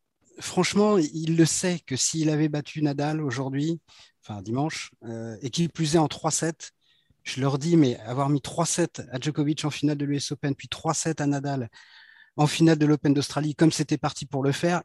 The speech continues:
il envoyait un message, euh, déjà, il se mettait dix crans au-dessus, il est déjà au-dessus parce qu'il a gagné un grand chelem, mais dix crans au-dessus de tous les joueurs de sa génération ou de la génération juste derrière.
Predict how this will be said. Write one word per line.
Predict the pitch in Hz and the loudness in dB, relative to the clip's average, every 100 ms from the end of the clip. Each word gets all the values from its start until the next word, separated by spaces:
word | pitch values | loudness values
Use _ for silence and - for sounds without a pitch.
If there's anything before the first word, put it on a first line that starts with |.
| - | 2
il | 135 | 6
envoyait | 156 156 170 180 180 | 8 8 6 8 6
un | 139 | 6
message, | 143 147 - 180 185 110 - _ _ _ _ - | 6 4 0 0 0 -4 -10 _ _ _ _ -16
euh, | 123 143 | -14 -10
déjà, | 147 131 143 151 202 | -10 -6 0 6 6
il | 190 | 6
se | - 165 | 6 6
mettait | 170 - 170 - _ _ _ _ _ | 6 6 2 2 _ _ _ _ _
dix | 139 135 208 | -16 -6 -4
crans | - - 214 | 0 4 6
au-dessus, | 185 170 - 202 190 139 _ - | 6 4 0 -4 -6 -8 _ -8
il | 120 | 0
est | |
déjà | 143 156 175 | 2 4 4
au-dessus | 160 180 | 2 -2
parce | 139 127 | -2 -4
qu'il | - 131 | -4 -2
a | |
gagné | 147 139 139 | 0 0 0
un | |
grand | 139 139 | 0 -2
chelem, | - 135 127 - - | -2 -4 -4 -6 2
mais | 151 | 2
dix | 147 226 | 2 0
crans | - 208 | 2 4
au-dessus | 185 175 202 165 | 4 4 0 0
de | 151 _ | 0 _
tous | 269 254 | 4 6
les | 202 | 4
joueurs | 175 190 | 2 -2
de | - | -2
sa | 160 | 0
génération | 160 156 151 - 175 165 - - _ - | 2 4 2 2 2 2 0 -18 _ -2
ou | 175 | 2
de | 160 | 6
la | 160 147 | 6 4
génération | 143 139 127 131 - 147 | 2 0 -2 -4 -2 -2
juste | 120 135 139 139 | -2 -4 -4 -2
derrière. | 135 143 170 226 | 0 2 2 0